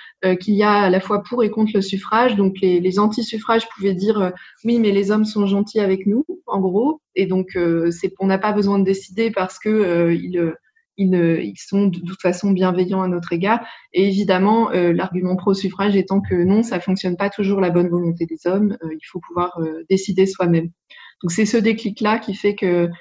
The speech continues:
que progressivement, elle va commencer à changer d'avis.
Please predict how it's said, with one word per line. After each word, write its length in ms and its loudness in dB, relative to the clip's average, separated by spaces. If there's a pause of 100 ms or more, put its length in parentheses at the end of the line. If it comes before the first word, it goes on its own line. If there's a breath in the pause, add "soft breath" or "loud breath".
(280 loud breath)
que 80 -6
progressivement, 800 2
elle 100 2
va 120 0
commencer 480 -2
à 280 0
changer 320 0
d'avis. 360 -2